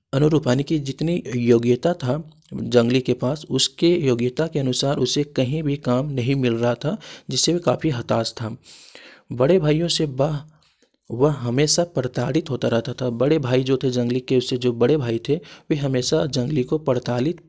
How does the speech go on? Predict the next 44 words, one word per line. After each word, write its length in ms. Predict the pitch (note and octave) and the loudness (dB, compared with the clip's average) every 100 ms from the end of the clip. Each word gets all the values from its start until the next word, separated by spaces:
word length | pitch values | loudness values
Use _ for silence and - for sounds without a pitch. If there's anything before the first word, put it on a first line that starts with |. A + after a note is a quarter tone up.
| _ _ _ - | _ _ _ -2
प्रताड़ित 600 | B2 - B2+ B2+ F3 - - | -2 0 0 2 0 -4 -2
और 140 | B2 | 0
परेशान 500 | - B2+ B2 C3 C#3+ | 0 -2 0 -2 -2
कर, 220 | - B2 B2 _ - | -2 -2 -4 _ -14
किया 420 | - - A#2+ C3 | -12 -6 2 2
करते 300 | D3+ B2 A#2 A#2+ | 2 -4 -4 -4
थे। 140 | A#2+ - - - - - | -6 -6 -20 -20 -20 -8
भाभियाँ 400 | A#2 B2+ D3 E3+ | -2 0 0 0
उनके 240 | D#3+ D#3 | 0 -2
साथ 180 | C#3 D#3 | -2 -2
नौकरों 380 | C3+ A#2+ A#2 C#3 | 0 -2 0 0
जैसा 240 | C3+ C3+ | 2 0
व्यवहार 340 | C3+ B2 B2 B2+ | -2 0 0 -2
करती 280 | C3 B2+ B2 | -4 -4 -2
थी। 180 | B2+ - - - - | -4 -8 -20 -10 -6
उनकी 180 | C#3 | -2
जो 140 | D3 C#3 | 0 0
भाभियाँ 440 | A#2 A2 B2 C#3 | 0 -2 0 -2
थी, 260 | D3+ D3+ D3+ | -2 -4 -2
वो 220 | - C3 | -2 -2
भी 220 | D3 C#3+ D#3 - - | 0 -2 -4 -12 -10
जंगली 400 | B2 A#2+ C3 D3 | -2 0 0 0
के 120 | D3 | 0
साथ 180 | C3 C3+ C3 | 0 0 0
नौकरों 380 | A#2+ A2+ C#3 | -2 0 0
जैसा 280 | C3+ B2+ C#3 | 0 0 -2
व्यवहार 420 | C#3+ B2+ A2+ C3+ | -2 -2 -2 -4
किया 240 | - C3 A#2+ | -4 -2 0
करती 320 | B2+ A2+ A#2 | -2 -2 -4
थी। 200 | B2 C#3+ - - - - | -4 -6 -10 -20 -20 -8
उम्र 260 | C3+ D3+ F3+ | -2 0 2
गुजर 320 | C#3 A#2+ A#2+ | 2 4 4
रही 220 | A#2 A#2+ | 4 0
थी, 220 | B2 C#3+ D3+ - - - | -2 -6 -10 -20 -20 -6
बाल 280 | A#2 C3+ D#3 | 0 2 0
पकने 340 | D#3 B2 B2+ | 0 -2 0
लगे 240 | C#3 C3+ B2+ | 0 0 -2
थे, 200 | - C3+ | -4 -6
पर 180 | - - | -6 -4
शादी 360 | B2+ B2 C#3 | -2 0 0
नहीं 200 | C3+ A#2 | 0 0
हो 120 | A#2 | 0
रही 160 | A#2 B2+ | 2 0
थी। 220 | B2 C#3 | 0 -8